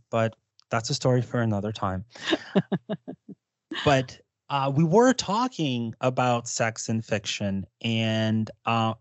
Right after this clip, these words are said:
Speaker 2: I, it's actually a topic that I find interesting, obviously, if you've listened to me
Speaker 1: Mm-hmm.
Speaker 2: talk for the past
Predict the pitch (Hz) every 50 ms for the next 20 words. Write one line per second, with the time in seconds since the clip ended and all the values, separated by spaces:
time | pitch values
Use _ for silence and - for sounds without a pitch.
0 | _ 139 156 151 139 - - - 127 143 185 190 - - - 269 262 262 254 240
1 | 190 - - 143 139 135 - 147 135 143 - 143 143 135 - _ - 117 113 113
2 | 120 - - 123 120 113 110 113 107 - - 113 - - 139 156 160 - - -
3 | 120 110 98 98 101 95 95 98 - - - 107 113 151 196 175 117 107 - 120
4 | 113 104 101 104 107 170 165 151 147 - 110 107 175 214 - 98 101 - - -
5 | 117 110 104 - - 95 98 - - -